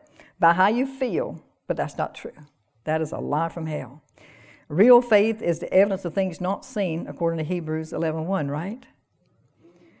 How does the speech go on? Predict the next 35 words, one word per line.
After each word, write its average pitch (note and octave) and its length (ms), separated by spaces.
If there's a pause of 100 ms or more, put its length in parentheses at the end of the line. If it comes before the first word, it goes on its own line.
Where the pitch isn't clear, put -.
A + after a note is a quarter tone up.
(120)
So - 180
you F#3+ 180
won't F3+ 280
necessarily F3+ 680
feel E3+ 400
healed E3 540 (360)
immediately. D#3+ 720 (960)
The D#3 100
Bible G3+ 280
says E3 280
they F3 160
shall E3+ 260
recover. D#3 720 (180)
We D#3+ 160
were D3+ 80
talking E3+ 240
about E3+ 140
that F3 200
early, E3 420 (260)
earlier. E3+ 340
Recovery F3+ 640
might E3+ 220
be E3+ 160
a D#3 60
few E3+ 200
minutes F3 400
or E3 60
a D#3 40
few E3 200
days, E3+ 320
or E3 60
it D#3 40
could E3 160
be D#3 140
longer. D#3 400